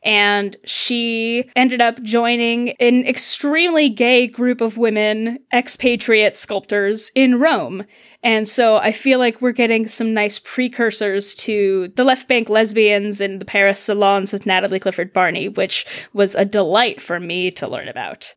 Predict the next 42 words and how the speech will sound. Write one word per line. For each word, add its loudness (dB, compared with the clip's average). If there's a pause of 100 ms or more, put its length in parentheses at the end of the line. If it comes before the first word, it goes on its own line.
For 2
content 2
warnings, 0
we 0
will 4
be 0
discussing -2
things -4
like -6
the -4
transatlantic -6
slave -2
trade, 0
mentions 0
of -2
racial 2
violence, 0 (120)
anti-Black 0
and -2
anti-Indigenous -2
sentiments -2
and -4
stereotypes, 0
and 0
fetishization 0
of -2
Black 0
and -2
Indigenous -8
cultures. -8
So -2
if -2
these -2
are 2
things -2
that 0
you -6
want -8
to -6
avoid 0
hearing 2
about, 2